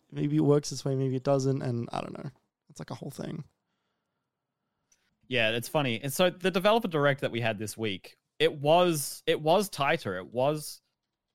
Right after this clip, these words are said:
Speaker 2: it was more direct. Um, while still being a bit longer. It was, it was the developers talking about each of their games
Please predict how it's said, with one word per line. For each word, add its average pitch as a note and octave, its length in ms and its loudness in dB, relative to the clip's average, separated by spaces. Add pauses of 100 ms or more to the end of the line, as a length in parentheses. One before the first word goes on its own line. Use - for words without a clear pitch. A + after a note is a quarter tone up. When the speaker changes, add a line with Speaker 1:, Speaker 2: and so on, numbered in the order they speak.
(200)
Speaker 2:
it C3+ 120 -6
was C#3 400 2
more B2+ 320 6
direct. G#2+ 680 0 (540)
Um, A#2 500 2 (680)
while D3+ 100 6
still F3 220 2
being D#3 180 2
a C#3 40 0
bit C#3+ 180 0
longer. B2+ 380 0
It C3 120 -2
was, B2+ 280 -2 (160)
it C#3 80 -4
was C#3 120 -2
the C#3 120 -2
developers C#3+ 440 4
talking C#3 280 0
about A#2+ 160 2
each A2 160 -6
of A2 40 -8
their G#2 120 0
games G2 580 -4